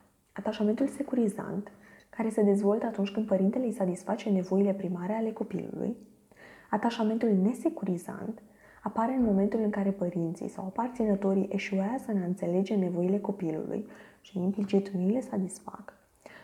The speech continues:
Atașamentul supraimplicat se formează atunci când părintele sau aparținătorii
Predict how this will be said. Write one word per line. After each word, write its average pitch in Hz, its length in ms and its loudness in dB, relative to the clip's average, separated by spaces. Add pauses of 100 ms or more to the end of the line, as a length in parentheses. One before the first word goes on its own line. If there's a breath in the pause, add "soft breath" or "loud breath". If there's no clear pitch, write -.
(100 loud breath)
Atașamentul 247 640 2
supraimplicat 247 1040 -2 (180)
se - 160 -2
formează 220 460 -2
atunci 196 300 -2
când 190 120 2
părintele 170 480 -2
sau 196 220 -6
aparținătorii 202 920 0